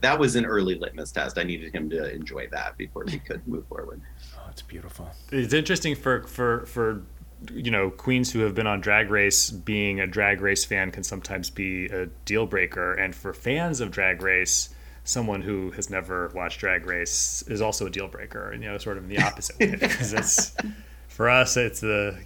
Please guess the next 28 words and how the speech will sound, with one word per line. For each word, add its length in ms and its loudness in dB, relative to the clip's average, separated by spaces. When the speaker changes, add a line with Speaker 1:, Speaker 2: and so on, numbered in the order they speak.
Speaker 3:
you 80 -4
know, 180 -4
key 180 -6
to 120 -6
a 40 -2
happy 200 -4
marriage. 420 -6
Um, 380 4
the 100 -2
Queens 320 4
of 100 0
Christmas, 720 4
thank 240 2
you 60 -2
so 320 4
much 400 2
for 400 -2
being 320 0
here 540 4
and 240 -4
for 180 -12
being 640 -4
all 200 0
that 120 -6
you 160 -4
are. 580 2
Uh, 40 2
uh, 920 2